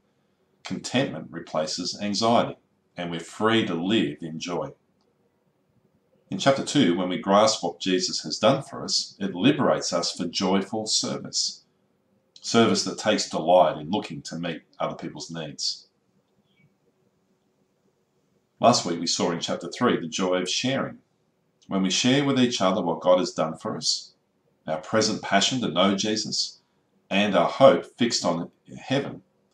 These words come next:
we encourage one another to resist reducing our faith to a performance. Instead, we'll protect and enjoy our relationship with God.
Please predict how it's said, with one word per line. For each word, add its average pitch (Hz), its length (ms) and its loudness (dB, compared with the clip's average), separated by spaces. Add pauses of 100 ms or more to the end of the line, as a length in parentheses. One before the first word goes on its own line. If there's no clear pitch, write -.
(120)
we 95 200 0
encourage 107 600 4
one 98 140 4
another 85 400 -2 (120)
to 90 120 -4
resist 85 640 -2
reducing 85 560 -4
our 76 100 -6
faith 76 400 -6
to 73 140 -12
a 71 80 -10
performance. - 800 -8 (1120)
Instead, 87 500 2
we'll 87 140 -2
protect - 520 -4 (100)
and 87 180 -2
enjoy 80 600 0 (100)
our 85 160 0
relationship - 500 -2
with - 140 -18
God. 73 280 -6